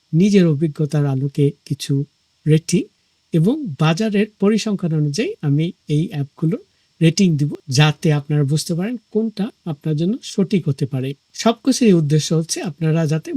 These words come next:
মুহূর্তের মধ্যে মোবাইল অ্যাপ বানিয়ে লক্ষ টাকা আয়ের পথ সুগম করতে পারেন। বাংলাদেশে একজন ফ্রিল্যান্সার ডেভেলপার মাসে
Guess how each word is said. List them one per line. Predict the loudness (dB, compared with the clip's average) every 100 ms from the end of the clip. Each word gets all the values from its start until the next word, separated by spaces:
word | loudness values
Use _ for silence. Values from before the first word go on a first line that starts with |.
| -2
মুহূর্তের | -2 -4 -2 0 2
মধ্যে | 0 -2
মোবাইল | 0 0 0 0 -2 -4
অ্যাপ | -4 -2 -2
বানিয়ে | -2 -2 -10 -6 -2
লক্ষ | -2 -4 -4
টাকা | -6 -8 _ -6
আয়ের | -2 0 -2 -6 -6
পথ | -4 -4 -6 -4
সুগম | -2 0 -2
করতে | -4 -6 -8
পারেন। | -8 -10 -16 _ _ _ _ _ _ 2
বাংলাদেশে | 4 2 0 2 2
একজন | 2 2 2 2
ফ্রিল্যান্সার | 2 2 2 2 0 4
ডেভেলপার | 4 4 2 0 -2 -12 -4 -2
মাসে | 0